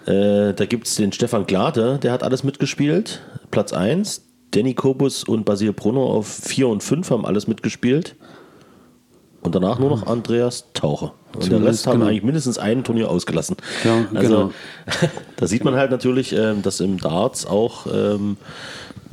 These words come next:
Speaker 1: die Leistungsunterschiede auch sehr deutlich, sag mich mal, also ich sag mal, sehr deutlich auch dann, äh, die Ergebnisse beeinflussen.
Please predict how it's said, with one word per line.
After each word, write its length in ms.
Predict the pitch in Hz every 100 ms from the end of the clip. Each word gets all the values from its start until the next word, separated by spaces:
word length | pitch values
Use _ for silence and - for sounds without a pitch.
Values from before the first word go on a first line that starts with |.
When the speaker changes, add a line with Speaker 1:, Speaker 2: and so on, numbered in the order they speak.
| -
Speaker 1:
die 180 | 95 90
Leistungsunterschiede 2000 | 82 85 101 123 - 113 101 87 - - - 175 190 165 - 127 127 127 123 104 -
auch 260 | 104 101 -
sehr 720 | - - 98 113 113 110 - - _ _ _ _ _ -
deutlich, 840 | 98 98 104 - 95 - - - - -
sag 240 | 95 87
mich 220 | 87 -
mal, 240 | 87 85 87
also 180 | 87 90
ich 100 | 82
sag 160 | -
mal, 360 | 92 85 - 80
sehr 200 | 80 87
deutlich 440 | 82 90 - 76 -
auch 140 | 82
dann, 300 | - 82 80
äh, 240 | 64 76 80
die 120 | 85
Ergebnisse 400 | 80 85 87 80
beeinflussen. 440 | 57 - 80 -